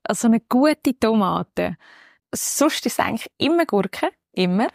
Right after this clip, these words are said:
Aber heute ist es irgendwie Tomatenbrot. Ich weiss gar nicht. Vielleicht die Lust nach Tomaten, nach dieser wunderbaren Säure. Und ich weiss nicht, kennst du das, wenn du Tomaten aufschneidest? Ein bisschen Salz,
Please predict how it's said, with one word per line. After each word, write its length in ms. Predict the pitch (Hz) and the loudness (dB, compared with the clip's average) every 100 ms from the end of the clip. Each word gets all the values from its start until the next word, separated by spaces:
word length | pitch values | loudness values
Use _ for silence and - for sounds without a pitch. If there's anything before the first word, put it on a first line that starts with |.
| _ | _
Aber 120 | 208 196 | -2 0
heute 200 | 269 - | 0 -2
ist 80 | - | -2
es 60 | |
irgendwie 360 | 220 262 320 277 | 0 2 2 0
Tomatenbrot. 720 | - 190 180 233 254 233 233 | 0 0 0 0 -2 0 0
Ich 80 | - | 2
weiss 280 | 247 302 - | 0 0 -2
gar 240 | 277 262 | -2 2
nicht. 200 | 247 208 | 2 0
Vielleicht 300 | - 214 - | -2 -6 -2
die 40 | 214 | 2
Lust 300 | 247 - - | 2 0 -4
nach 160 | 220 | -4
Tomaten, 540 | - 220 240 220 - 190 | 0 2 4 2 0 -2
nach 100 | 185 | -2
dieser 260 | 196 190 180 - - - - | -2 -2 -2 -12 -20 -18 0
wunderbaren 920 | 208 269 269 208 190 190 220 220 220 - | 4 4 4 2 0 2 2 0 -2 -6
Säure. 600 | - - 220 240 240 220 | -6 -2 2 2 4 2
Und 160 | 196 190 _ _ - | 2 -2 _ _ -20
ich 40 | - | -2
weiss 140 | 220 | 0
nicht, 260 | 247 233 - _ | 2 0 -2 _
kennst 300 | - 233 247 | -4 0 0
du 20 | 285 | 0
das, 80 | |
wenn 140 | 262 247 | 0 0
du 100 | 262 - | -2 0
Tomaten 460 | 233 247 247 247 247 | 2 4 2 0 -2
aufschneidest? 680 | 247 - 240 233 240 - - _ - | -2 -2 0 2 0 -6 -14 _ -4
Ein 100 | 196 | -2
bisschen 240 | 233 254 | 0 -2
Salz, 560 | - 196 202 247 - | 0 0 0 -2 -6